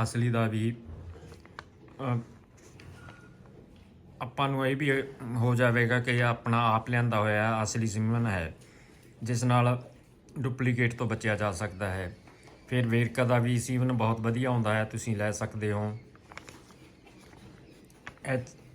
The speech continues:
ਐਚ ਐਲ ਡੀ ਬੀ ਦੇ ਵੀ ਸ-, ਹਰਿਆਣੇ ਦੇ ਕਿਸੇ ਸਰਕਾਰੀ ਹਸਪਤਾਲ ਵਿੱਚੋਂ ਮਿਲ ਜਾਂਦੇ ਹਨ। ਜੇਕਰ ਤੁਹਾਡਾ ਮਿੱਤਰ ਦੋਸਤ ਹੈ, ਉਸ ਨਾਲ, ਡਾਕਟਰ ਨਾਲ ਰਾਬਤਾ ਕਰਕੇ ਲੈ ਸਕਦੇ ਹੋ ਘੱਟ ਰੇਟ 'ਤੇ ਔਰ ਸਹੀ ਰੇਟ 'ਤੇ ਮਿਲ ਜਾਂਦੇ ਹਨ। ਬਾਕੀ ਕਿਸਾਨ ਵੀਰੋ, ਪ੍ਰਾਈਵੇਟ ਬੁੱਲ ਦੇ ਵੀ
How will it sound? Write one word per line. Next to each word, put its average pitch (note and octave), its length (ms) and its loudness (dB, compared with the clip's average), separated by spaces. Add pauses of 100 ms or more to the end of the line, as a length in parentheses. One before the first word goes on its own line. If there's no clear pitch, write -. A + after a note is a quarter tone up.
(260)
ਐਚ C3 220 0
ਐਲ C3+ 240 2
ਡੀ C3+ 140 0
ਬੀ C3 160 -2
ਦੇ B2+ 140 2
ਵੀ B2 140 0
ਸ-, A#2 140 -4 (240)
ਹਰਿਆਣੇ A#2+ 280 2
ਦੇ A#2 120 0
ਕਿਸੇ A#2 220 -4
ਸਰਕਾਰੀ A2+ 420 0
ਹਸਪਤਾਲ A2 380 0
ਵਿੱਚੋਂ A2 280 -2
ਮਿਲ A2 140 0
ਜਾਂਦੇ G#2+ 360 -2
ਹਨ। A2 280 0 (260)
ਜੇਕਰ A2 280 -2
ਤੁਹਾਡਾ A2+ 360 0
ਮਿੱਤਰ G#2 300 -4
ਦੋਸਤ G#2 340 -6
ਹੈ, G#2+ 120 0
ਉਸ G2+ 160 -6
ਨਾਲ, G#2 240 -4
ਡਾਕਟਰ G2+ 280 -8
ਨਾਲ G#2 280 -4 (600)
ਰਾਬਤਾ A2+ 340 2
ਕਰਕੇ G#2+ 380 -4
ਲੈ G#2 160 -2
ਸਕਦੇ G2+ 380 -6
ਹੋ G2+ 140 -6 (100)
ਘੱਟ - 160 -4
ਰੇਟ G#2 220 -4
'ਤੇ A2 180 -4
ਔਰ G#2 80 -2
ਸਹੀ G#2+ 300 -4
ਰੇਟ G#2+ 180 -4
'ਤੇ - 140 -8
ਮਿਲ G2+ 180 -6
ਜਾਂਦੇ G2 340 -6
ਹਨ। A2 280 -2 (880)
ਬਾਕੀ B2+ 280 0
ਕਿਸਾਨ C3 320 0
ਵੀਰੋ, C3+ 240 -2
ਪ੍ਰਾਈਵੇਟ B2+ 540 2
ਬੁੱਲ B2+ 260 0
ਦੇ C3 140 0
ਵੀ B2+ 140 0